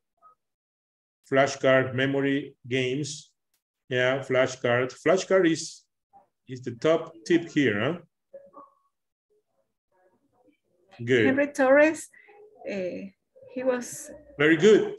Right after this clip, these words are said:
Speaker 1: Liliana, Liliana Espejo, describing objects of the classroom. That's good to learn vocabulary.
Speaker 2: Henry Torres is commenting, he usually creates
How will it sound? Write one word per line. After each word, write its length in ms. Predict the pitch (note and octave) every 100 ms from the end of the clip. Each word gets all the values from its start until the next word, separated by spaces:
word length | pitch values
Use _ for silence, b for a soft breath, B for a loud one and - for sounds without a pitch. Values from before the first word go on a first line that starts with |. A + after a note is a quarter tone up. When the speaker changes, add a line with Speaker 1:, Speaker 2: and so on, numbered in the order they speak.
| C#3
Speaker 1:
Liliana, 600 | D3 E3 G3 D3+ C#3+ C#3+ C#3
Liliana 340 | C3 D3 D#3+
Espejo, 500 | - A3+ F#3+ E3 E3 - D3
describing 720 | B2+ - E3+ G3 G#3 G#3+ -
objects 540 | D#3 E3 F#3 F3 - C3
of 100 | B2+
the 80 |
classroom. 640 | C3+ F3 G#3 - B2 A#2 A2+
That's 200 | D3 C#3
good 280 | C#3 G3 F#3+
to 60 |
learn 260 | C3 C#3 C#3
vocabulary. 840 | C3 B2+ F#3 G#3 C#3+ G2+ G2 G#2+ _ _ _ _ _ _ _ _ _ _ _ _ _ -
Speaker 2:
Henry 300 | D#4+ D#4 D#4
Torres 440 | E4+ D4 D4+ D#4+
is 120 | D4+ C#4
commenting, 640 | C#4+ C4+ C4+ C4+ D4 C#4+
he 160 | C#4+ C4
usually 480 | C4 D#4+ E4 D#4+
creates 560 | - C4 B3+ C4+ C4+